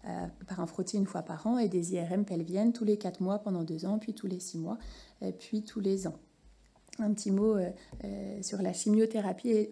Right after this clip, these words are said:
néoadjuvante pour diminuer la taille, euh, des cancers du col un B un entre deux et quatre centimètres. Ça pourrait être une option, euh, pour les rendre accessibles à un traitement conservateur. Il faut bien informer les patientes que là-dessus, les données de la littérature sont limitées, euh,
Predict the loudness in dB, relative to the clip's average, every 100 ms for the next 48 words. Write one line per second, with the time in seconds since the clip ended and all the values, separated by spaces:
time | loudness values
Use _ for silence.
0 | 2 4 4 4 0 0 2 2 0 2
1 | 4 6 6 4 2 0 0 2 0 -4
2 | -16 -16 -8 -6 -4 -4 -4 -2 -2 -2
3 | -2 -2 0 0 0 -2 -10 -6 2 4
4 | 6 6 4 2 2 0 0 0 2 2
5 | 0 -2 -2 -2 -2 -2 -4 -2 0 2
6 | 2 0 0 2 0 -4 0 0 -2 -10
7 | -20 -14 -8 -6 -6 -6 -8 -8 -8 -8
8 | -6 0 0 2 0 -2 -6 -6 -2 0
9 | 0 -2 -6 -6 -4 -2 -4 -8 -10 -12
10 | -14 -20 -20 -20 -20 -10 -8 -4 2 2
11 | 2 0 0 0 -4 -4 0 0 0 -4
12 | -4 -6 -2 0 2 0 0 -2 -4 -6
13 | -6 -8 -6 -4 0 0 0 -4 -4 -12
14 | -20 -20 -14